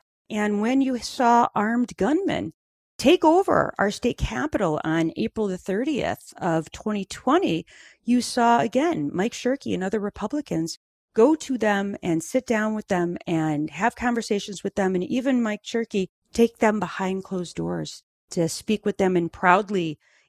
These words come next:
indicate to the world that he was working with those groups and that he was helping them with their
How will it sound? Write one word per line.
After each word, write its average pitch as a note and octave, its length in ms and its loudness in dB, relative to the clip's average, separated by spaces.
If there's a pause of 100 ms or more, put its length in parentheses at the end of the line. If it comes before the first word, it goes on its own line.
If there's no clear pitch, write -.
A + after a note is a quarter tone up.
indicate A3 520 0
to G3 100 -4
the F3+ 120 0
world F#3 380 -4
that D#3+ 140 -4
he E3+ 140 -8
was E3+ 220 -6 (160)
working B3+ 540 4
with C4+ 160 0
those C4+ 220 2
groups - 480 -4 (300)
and F#3+ 140 0
that F#3+ 100 0
he F3+ 100 -10
was F#3+ 160 -4
helping G#3+ 400 -4
them F#3+ 180 -2
with F#3 180 -6
their E3+ 340 0